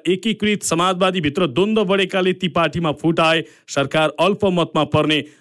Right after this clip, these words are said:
डरमा प्रधानमन्त्री रहनु भएको छ र त्यही डरका कारण लोसपालाई सरकारमा सहभागी गराउने उहाँको रणनीति देखिएको छ। के लोसपा चाहिँ सरकारमा सहभागी हुन तयार छ?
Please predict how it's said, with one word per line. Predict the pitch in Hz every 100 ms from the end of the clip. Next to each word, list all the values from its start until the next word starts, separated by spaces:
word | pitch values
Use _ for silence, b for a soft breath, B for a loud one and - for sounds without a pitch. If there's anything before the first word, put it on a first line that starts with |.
| B
डरमा | - 85 156 175 165 160
प्रधानमन्त्री | 147 - 139 151 156 143 135 123
रहनु | 120 139 139
भएको | 113 123 131
छ | 120 135 b b -
र | 113
त्यही | - 151 170
डरका | 131 156 156 151
कारण | 147 151 139
लोसपालाई | 113 196 - 160 147 143
सरकारमा | 131 135 127 131 123
सहभागी | 117 127 123 117 120
गराउने | 117 135 151 147 B -
उहाँको | 120 123 - 143
रणनीति | 160 180 170 147
देखिएको | 120 117 110 117
छ। | 107 107 B B -
के | 269
लोसपा | 170 180 247 214 214
चाहिँ | 196 170
सरकारमा | - 143 156 165 156
सहभागी | - 131 110 120 120
हुन | 107 107
तयार | - 104 113
छ? | 123